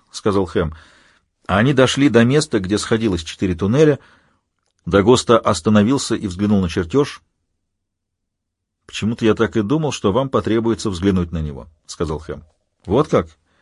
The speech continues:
отозвался Дагоста. «В таком случае должен вас удивить. На этом чертеже нижнего подвала нет». Когда собаки заскулили и принялись неистово сопеть,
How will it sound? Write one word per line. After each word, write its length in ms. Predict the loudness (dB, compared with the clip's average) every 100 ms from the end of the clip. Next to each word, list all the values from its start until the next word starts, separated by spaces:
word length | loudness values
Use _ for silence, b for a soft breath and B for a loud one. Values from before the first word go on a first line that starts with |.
| _ -8
отозвался 500 | 0 2 4 2 2
Дагоста. 500 | 0 0 -2 -4 -16 _ _ _ _ _ _ _ _ _ _ _
«В 80 | 0
таком 300 | 2 4 2
случае 400 | 4 2 4 4
должен 320 | 6 4 4
вас 200 | 4 2
удивить. 520 | 2 2 2 -2 -10 _ _ _ _ _ _ _ -4
На 220 | 2 6
этом 300 | 6 4 0
чертеже 480 | -2 -2 -4 -4 -2
нижнего 380 | -2 0 0 2
подвала 360 | 4 4 4
нет». 360 | 4 0 -4 -16 _ _ _ _ _ _ _ _ _ _ _ _ _ -2
Когда 380 | 0 2 2 2
собаки 500 | 2 4 4 2 0
заскулили 580 | -2 -2 2 4 4 2
и 160 | -2
принялись 420 | -2 0 0 0
неистово 360 | 0 -2 -2 -2
сопеть, 560 | 0 0 2 0 -2